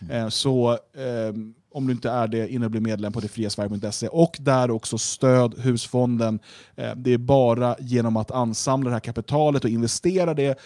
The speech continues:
Speaker 2: som vi kan öppna upp Svenskarnas hus, göra dem till de här nationalistiska bastionerna. Och är du medlem i föreningen, eller om du blir det nu, eh, och du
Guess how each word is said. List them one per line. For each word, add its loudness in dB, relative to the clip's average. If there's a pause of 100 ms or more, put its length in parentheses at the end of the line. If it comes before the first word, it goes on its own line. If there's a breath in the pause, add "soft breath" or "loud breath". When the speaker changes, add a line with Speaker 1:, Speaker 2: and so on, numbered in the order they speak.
Speaker 2:
som -2
vi 0
kan -2
öppna -2
upp 0
Svenskarnas -6
hus, -4 (140)
göra 2
dem -4
till -2
de -4
här -6 (200 soft breath)
nationalistiska -4
bastionerna. -6 (340 loud breath)
Och -4
är 4
du 0
medlem 0
i 2
föreningen, 2
eller 0
om 2
du 4
blir 4
det 2
nu, 0 (380)
eh, -2 (120)
och -2
du 2